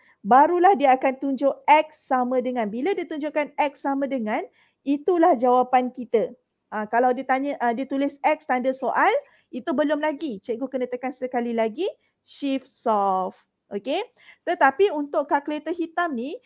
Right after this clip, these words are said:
dia tak ada L tolak R untuk kita double confirm jawapan yang diberi. Ah, okey. Itu je lah, ah, untuk lima tujuh kosong M S.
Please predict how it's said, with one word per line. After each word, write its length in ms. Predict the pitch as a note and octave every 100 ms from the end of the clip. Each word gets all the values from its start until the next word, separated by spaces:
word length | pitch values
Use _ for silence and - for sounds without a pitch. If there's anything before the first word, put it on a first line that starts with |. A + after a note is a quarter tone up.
| _ C4+
dia 320 | F#3 C4 G4 F#4+
tak 320 | D4+ A3+ A3+
ada 160 | D4+ D4+ D4+ D4 D4 - -
L 140 | D4+ D4+
tolak 320 | D4 D4 D4 -
R 320 | C#4 G3+ - A#3 _
untuk 320 | C4 C#4 D4
kita 240 | - C#4 C#4+
double 400 | B3 C4 A#3+ C#4 C#4
confirm 800 | C#4 C4 C4+ C#4 B3 F#3+ A#3+ - -
jawapan 480 | G#3+ A#3+ B3 B3+ B3
yang 200 | A#3+ A3+
diberi. 800 | A3 A3 A3 G#3 G#3 G3 F#3+ F#3+ A#3+ _
Ah, 560 | G3+ G3+ G3+ A#3 F3+ F#3+
okey. 240 | C4+ F4+ - _ _
Itu 320 | A#3+ - D4+
je 80 | D4+
lah, 240 | D4+ F4+ - -
ah, 160 | A#3 A3
untuk 240 | A#3 A3+
lima 240 | B3 B3+ B3+
tujuh 240 | A#3+ B3
kosong 240 | B3+ B3+
M 200 | B3+ A#3+ -
S. 240 | E4+ A4